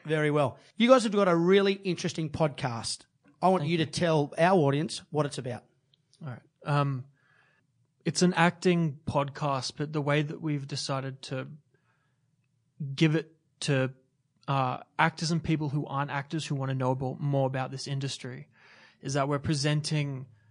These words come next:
Speaker 2: different jobs entailed in this industry, how people get their start, and kind of different, the people that we've had on, they've all explained their journey into how they've got into acting. Differences and similarities between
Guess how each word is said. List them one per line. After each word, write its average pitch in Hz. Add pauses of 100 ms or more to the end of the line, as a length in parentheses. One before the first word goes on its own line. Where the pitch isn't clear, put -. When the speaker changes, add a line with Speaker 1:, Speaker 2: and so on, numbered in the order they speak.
(480)
Speaker 2:
different 160
jobs 143
entailed 131
in 131
this 127
industry, 135
how 143 (360)
people 151
get 139
their 135
start, 131
and 135
kind 139
of 131 (240)
different, 143 (320)
the -
people 156
that 151
we've 143
had 143
on, 135
they've 135
all 139
explained 139
their 131
journey 131
into 127
how 131
they've 135
got 131
into 135
acting. 139 (560)
Differences 143
and 127
similarities 131
between 127